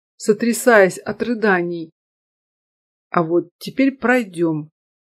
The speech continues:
Я посмотрел в коридор, надеясь, что любопытных носов не увижу. Но увидел. Да и чёрт с ними, потом разберёмся.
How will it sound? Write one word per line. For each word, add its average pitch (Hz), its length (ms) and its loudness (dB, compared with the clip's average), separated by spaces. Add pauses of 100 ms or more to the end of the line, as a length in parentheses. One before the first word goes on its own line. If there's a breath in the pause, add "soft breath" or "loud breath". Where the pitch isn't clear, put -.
(140)
Я 180 140 0
посмотрел 180 680 -6
в - 140 -18
коридор, 190 500 0
надеясь, 196 640 -4
что - 260 -6
любопытных 196 760 -2
носов 202 600 -4
не 214 240 -4
увижу. 175 580 -4 (480)
Но 277 180 4 (120)
увидел. 208 840 2 (360)
Да 190 80 8
и 196 100 6
чёрт 180 320 0
с - 140 -8
ними, 165 220 -6
потом 180 360 -4
разберёмся. 156 680 -8